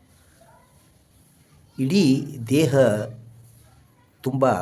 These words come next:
ಒಂದು ಬಗೆಯ, ಮ್, ಪಿತ್ತದ ಗಂಧೆಗಳು, ಉ, ಎದ್ದು ವಿಪರೀತ ತುರಿಕೆಯನ್ನು ಉಂಟು ಮಾಡುವ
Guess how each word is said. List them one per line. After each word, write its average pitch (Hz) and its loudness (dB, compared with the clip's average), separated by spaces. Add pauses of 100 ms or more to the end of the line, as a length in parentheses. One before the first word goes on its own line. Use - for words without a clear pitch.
(880)
ಒಂದು 127 -2
ಬಗೆಯ, 123 2 (480)
ಮ್, 101 -12 (120)
ಪಿತ್ತದ 147 2
ಗಂಧೆಗಳು, 123 0 (960)
ಉ, 107 -12
ಎದ್ದು 117 0 (500)
ವಿಪರೀತ 147 -2
ತುರಿಕೆಯನ್ನು 131 0
ಉಂಟು 120 -6
ಮಾಡುವ 104 -2